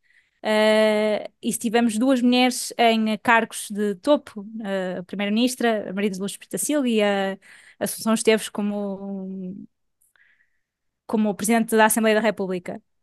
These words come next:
Eh, portanto, no to-, no, no, na soma, cin-, sete mulheres, eh, em, em cargos, eh, políticos de relevo.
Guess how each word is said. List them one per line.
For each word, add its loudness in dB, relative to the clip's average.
Eh, 8
portanto, 2
no 0
to-, 4
no, -2
no, -4
na 2
soma, 4
cin-, 0
sete 4
mulheres, 0
eh, 4
em, -2
em -6
cargos, 0
eh, 0
políticos -2
de -2
relevo. -4